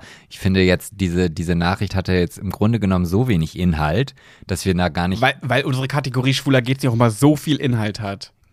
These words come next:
Speaker 1: Ja, also da geht es ja auch mehr um Klischees und so weiter. Und wenn ich halt ein, ein
Speaker 2: Es geht
Speaker 1: sol-
Speaker 2: schon lange nicht mehr nur um Klischees.
Speaker 1: Naja, aber wenn ich halt ein solides Thema finde, was halt wirklich nur ein, ein Weltgeschehen mal kurz darstellt, ja,
Speaker 2: Mhm.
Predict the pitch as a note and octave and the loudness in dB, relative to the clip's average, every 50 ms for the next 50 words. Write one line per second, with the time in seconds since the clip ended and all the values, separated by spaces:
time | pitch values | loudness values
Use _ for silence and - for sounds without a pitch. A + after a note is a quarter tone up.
0 | _ _ _ _ F#2 E2+ D2+ C#2+ D2+ D2+ E2 D3 D#3+ G#2+ D#2+ C#2+ D#2+ F2 - _ | _ _ _ _ -10 -8 -4 -2 0 2 2 2 2 2 0 -4 -6 -12 -14 _
1 | _ _ _ - F#2 F2 F2 F2+ E2+ - A2+ G#2+ G2+ - - F#2 E2 E2 F2+ F#2 | _ _ _ -8 -6 -2 -2 -2 0 0 -2 -4 -2 -2 0 0 0 0 -2 -4
2 | G2 F#2+ F#2 E2+ - - F2+ E2 - - G2 B2 D3 - - E2 - - D2+ D2+ | -2 -4 -4 -8 -8 -8 -8 -8 -4 -2 -2 -2 -2 -2 -6 -6 -6 -6 -6 -6
3 | D#2 C#2+ D#2+ D#2+ D#2 E2+ F2+ - - F2+ E2+ - F2 D#2+ - - - - _ G#2 | -4 -4 -4 -4 -2 -4 -4 -2 -2 -2 -2 0 -4 -4 -4 -8 -18 -14 _ -6
4 | F#2 E2 - - F#2 A2 C3+ C3 B2 A#2 A#2 A#2+ A#2 A2+ A2 G#2 - A2+ A2 G#2+ | -4 2 2 4 4 4 2 4 2 2 2 2 0 -2 -2 -4 -4 -4 -4 -4
5 | G#2 G#2 G#2+ - - G2+ F#2 D#2+ F2 F#2+ A2 B2 G2+ A2 G2 G#2 A2 B2 A2 - | -4 -6 -6 -6 -6 -4 -2 2 2 4 4 6 6 4 4 4 0 -2 0 0
6 | A#2 A2 G#2 A2 G2+ F#2 F#2+ F#2 G2+ B2+ D3 D3 A2+ - - B2+ B2+ B2 A2+ G2 | -2 0 0 -2 -2 0 -2 0 0 0 0 0 -2 -2 -2 -2 0 0 0 0
7 | - - C#3+ E3+ F3+ C#3 G#2 F2+ F#2 F#2 - A2 G#2 F2+ A#2+ B2+ - C#3+ B2+ - | 2 2 2 2 2 0 0 0 0 -2 0 -2 -2 0 -2 -4 -4 -4 -4 -2
8 | B2 C#3 E3+ F3+ E3 C3+ C3 B2+ B2+ B2 - A#2+ A#2 A2+ A#2 B2+ D3+ - - E3 | -2 0 2 2 2 2 0 0 -2 -2 -2 -2 0 2 2 2 2 2 0 -2
9 | C3+ - - A#2+ G#2+ G2+ G#2 G#2 G#2+ G#2+ G#2+ G#2+ A2 G#2+ - - D#3+ E3+ F#3+ - | -2 0 2 2 2 4 2 2 2 2 4 4 2 2 0 0 0 0 0 -2
10 | - - - B2+ A2 A#2 B2+ D3 - - - - - D#2 D2+ D2+ D#2 - - - | -6 -4 -2 -2 0 0 -2 -2 -4 -4 -4 -4 -4 -4 -2 -4 -8 -10 -14 -20
11 | _ _ _ _ _ _ _ _ - F2 E2 D#2+ D#2+ G2 C3 E3 G3+ - B2 A#2 | _ _ _ _ _ _ _ _ -2 0 0 2 2 2 0 0 -2 -4 -4 -2
12 | A#2 A#2 A#2 B2 C3+ D#3 | -2 -2 -2 -2 -4 -6